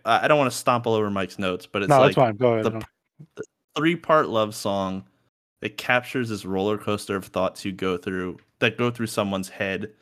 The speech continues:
Speaker 1: when they have a crush on someone. And it's just, it's the list of their perfections and flaws and all of the things in between that you notice about them. Um, but I'll save the,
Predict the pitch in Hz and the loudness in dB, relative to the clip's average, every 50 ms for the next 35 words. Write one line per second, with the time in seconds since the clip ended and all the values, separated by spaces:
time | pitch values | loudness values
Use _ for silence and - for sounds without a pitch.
0 | _ _ _ _ - - 101 101 101 95 101 95 87 90 - - - 110 95 92 | _ _ _ _ -10 -8 -6 -6 -4 -2 -2 -2 -2 -2 -8 -6 -4 -4 -4 -4
1 | - - 87 87 - - 98 87 80 76 85 78 73 - - 95 98 101 - - | -4 -8 -10 -10 -8 -8 -8 -8 -8 -8 -10 -12 -12 -10 -10 -10 -10 -8 -10 -8
2 | - 113 104 - - - _ _ _ _ _ _ _ _ _ _ _ _ _ _ | -6 -6 -6 -6 -10 -20 _ _ _ _ _ _ _ _ _ _ _ _ _ _
3 | _ _ _ _ _ _ _ - 113 110 - - 104 98 98 113 117 113 - - | _ _ _ _ _ _ _ -12 -10 -10 -8 -8 -6 -6 -4 -4 -4 -4 -4 -8
4 | 110 98 101 95 95 - 95 92 - - 98 - - - 113 98 95 92 95 - | -6 -4 -4 -6 -6 -6 -10 -10 -6 -8 -8 -8 -8 -12 -10 -10 -10 -10 -12 -14
5 | - - 101 95 92 - - 113 107 98 98 98 95 95 92 92 - 90 98 95 | -16 -12 -12 -12 -12 -10 -6 -4 -2 -2 -2 -2 -4 -6 -6 -8 -8 -6 -4 -4
6 | 98 98 98 95 95 104 95 98 98 - _ _ _ _ - - 156 151 151 139 | -2 -2 -4 -4 -6 -6 -6 -6 -8 -12 _ _ _ _ -2 0 0 2 2 0
7 | 131 131 123 120 113 107 - - - 120 110 107 104 101 95 92 104 95 92 101 | 2 2 2 2 2 0 -2 -2 -2 0 0 0 -2 -2 -4 -4 -6 -6 -6 -6
8 | 101 98 101 98 98 104 98 - 98 90 - 92 92 92 - - 95 95 98 101 | -6 -4 -4 -2 -2 -4 -4 -6 -8 -8 -6 -6 -6 -6 -8 -10 -10 -10 -10 -12
9 | 117 _ _ _ _ _ _ _ _ _ _ _ _ _ _ - 107 101 98 95 | -14 _ _ _ _ _ _ _ _ _ _ _ _ _ _ -6 -4 -2 0 0
10 | 92 92 92 92 - _ _ _ _ _ _ _ _ _ _ _ _ _ _ _ | -2 -4 -6 -10 -12 _ _ _ _ _ _ _ _ _ _ _ _ _ _ _
11 | _ - 110 104 - - - 110 110 113 104 - - - - - 123 123 127 123 | _ 0 0 0 0 -2 -2 0 0 0 -2 -6 -10 -10 -4 0 0 0 0 0
12 | 120 107 | -4 -4